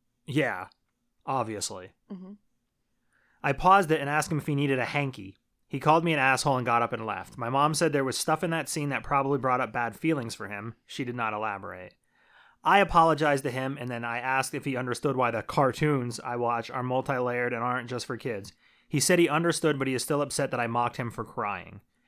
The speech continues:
Speaker 1: He has no problem belittling me for my choices for over twenty years, but he is butthurt because I made fun of his emotions.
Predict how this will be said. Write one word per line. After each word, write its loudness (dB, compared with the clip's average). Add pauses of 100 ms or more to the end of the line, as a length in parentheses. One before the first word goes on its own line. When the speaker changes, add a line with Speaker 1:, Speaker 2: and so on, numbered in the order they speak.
(320)
Speaker 1:
He 2
has 2
no 4
problem 4
belittling 0
me -2
for -4
my -2
choices -2 (100)
for -6
over -2
twenty -2
years, -2
but -4
he 0
is 2
butthurt -2
because -4
I -4
made -6
fun -4
of -6
his -2
emotions. -8